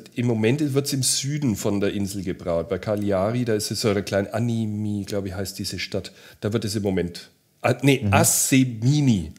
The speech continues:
Speaker 1: Assemini, da wird's gebraut im Moment. Also die haben
Speaker 2: Mhm.
Speaker 1: das da irgendwann mal hin verlagert.
Speaker 2: Okay.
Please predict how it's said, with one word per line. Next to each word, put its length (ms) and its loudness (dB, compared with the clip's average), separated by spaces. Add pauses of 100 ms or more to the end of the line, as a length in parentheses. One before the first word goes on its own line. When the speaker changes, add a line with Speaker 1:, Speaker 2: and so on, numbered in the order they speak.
Speaker 1:
Assemini, 720 0
da 160 2
wird's 200 -2
gebraut 420 -4
im 120 -10
Moment. 260 -6
Also 160 -8
die 100 0
haben 100 4
Speaker 2:
Mhm. 40 0
Speaker 1:
das 120 0
da 80 0
irgendwann 300 0
mal 140 0
hin 160 -6
verlagert. 480 -8 (680)
Speaker 2:
Okay. 300 -6